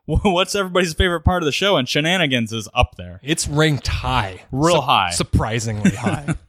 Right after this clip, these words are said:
Speaker 2: <laughs> I was starting to wonder. I don't know. Um, do people actually like the shenanigans? Apparently, it's a vital part of the show.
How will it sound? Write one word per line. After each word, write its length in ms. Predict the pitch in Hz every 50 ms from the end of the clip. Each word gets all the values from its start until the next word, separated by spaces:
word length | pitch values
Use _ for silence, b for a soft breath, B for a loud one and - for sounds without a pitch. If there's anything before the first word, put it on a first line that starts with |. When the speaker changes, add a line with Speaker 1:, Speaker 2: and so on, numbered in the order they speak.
| _ -
Speaker 2:
<laughs> 100 | 185 - - _ _ _ _ b b b b b
I 120 | 123 131 127 123 117 120 _ -
was 160 | 117 120 110
starting 320 | - - 107 104 107 113 117
to 80 | 123
wonder. 280 | 139 165 214 180 113 95
I 120 | 90 95
don't 160 | 107 127 143 170
know. 200 | 175 117 - - b b b b b b b b b
Um, 200 | 110 110 110 110
do 100 | 117 117
people 300 | - 127 131 135 147 151
actually 280 | 165 - - 202 202
like 200 | 214 247 254 240
the 60 | - -
shenanigans? 720 | - 151 123 110 101 98 98 95 95 95 95 95 95 101
Apparently, 580 | 95 - 117 113 123 127 131 139 139 143 139
it's 260 | 135 135 135 - -
a 60 | 143 131
vital 240 | 135 135 135 135
part 200 | 127 151 147 135
of 40 | 131
the 60 | 123
show. 320 | - - 143 123 107 92